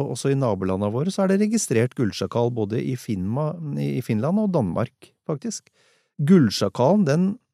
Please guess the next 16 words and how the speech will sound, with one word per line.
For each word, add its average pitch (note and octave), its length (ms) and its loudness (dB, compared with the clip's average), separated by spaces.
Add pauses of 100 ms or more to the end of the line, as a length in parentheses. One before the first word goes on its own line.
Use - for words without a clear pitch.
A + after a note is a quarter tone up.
(460)
er C3 180 2
en D#3 80 4
art A2+ 240 2
som A#2+ 240 -4
er - 160 -8
i G#2+ 80 -2
ekspansjon. D#3+ 640 -4 (540)
Den B2 180 2
har G3+ 100 6
vært, - 440 -2
eh, D3 400 0
i B2+ 160 -4 (180)
Øst-Europa G2+ 640 -4
i G#3 80 0
lang C#3+ 240 0
tid, A#3+ 220 -4